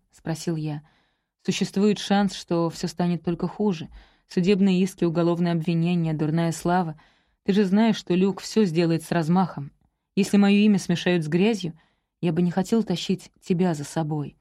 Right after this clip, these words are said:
Кто знал, какие ещё скелеты спрятались в шкафу Люка. Ничто не могло бы стать столь же разрушительным. Но сам по себе список девушек, с которыми я спал,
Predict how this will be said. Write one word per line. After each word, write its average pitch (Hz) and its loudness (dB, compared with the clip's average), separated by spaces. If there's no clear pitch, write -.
Кто 233 2
знал, 202 4
какие 190 0
ещё 185 -2
скелеты 170 0
спрятались 160 -2
в - -12
шкафу - -4
Люка. 165 -4
Ничто 220 4
не 277 4
могло 190 2
бы 175 0
стать - -4
столь 175 0
же 165 2
разрушительным. 160 -2
Но 180 0
сам 190 2
по 170 -2
себе 156 -2
список 156 -6
девушек, 165 -2
с - -14
которыми 165 -2
я 165 0
спал, 185 -2